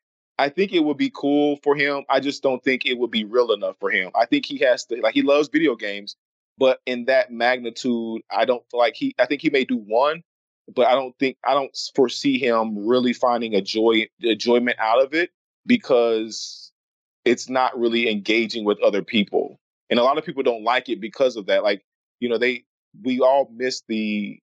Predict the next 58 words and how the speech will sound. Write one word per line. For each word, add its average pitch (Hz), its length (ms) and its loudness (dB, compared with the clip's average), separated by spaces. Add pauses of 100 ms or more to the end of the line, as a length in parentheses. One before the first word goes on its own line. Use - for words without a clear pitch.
camaraderie 120 680 0
aspect 113 440 -2
of 101 100 0
cycling. 104 600 -2 (380)
And 113 120 0
when 113 100 2
you 110 60 -2
go 135 220 2
to 143 120 -8
the 113 100 -4
races, 117 380 -2
that 113 160 2
environment 107 720 -2 (260)
is 107 180 -2
not 110 260 -2
there 113 200 4
on 101 140 -4
Zwift. 95 460 -2
You 101 140 -2
know, 98 140 2
like, 98 180 2
when 104 100 -4
you 110 80 -6
go 113 200 2
to 113 120 -6
the 107 140 0
races 110 380 -2
and 107 80 -2
you 104 60 0
have 113 180 2
all 110 160 2
the 110 100 -10
people 123 320 0
and 101 100 -2
you're 101 120 2
walking 120 340 2
around 104 220 0
and 101 80 -4
you're 95 80 -4
talking 117 340 0
to 107 60 -2
the 107 80 0
people 104 420 0
and 98 160 -6 (340)
you 101 120 0
got 113 200 2
the 110 80 -6
food 131 320 2
truck, 113 300 2
you 110 80 -8
got, 131 220 0 (380)
that's 127 400 0
gone 123 440 0
with 104 200 -2
Zwift. 92 380 -4
So 120 360 0 (140)
I, 123 220 4
I, - 220 -14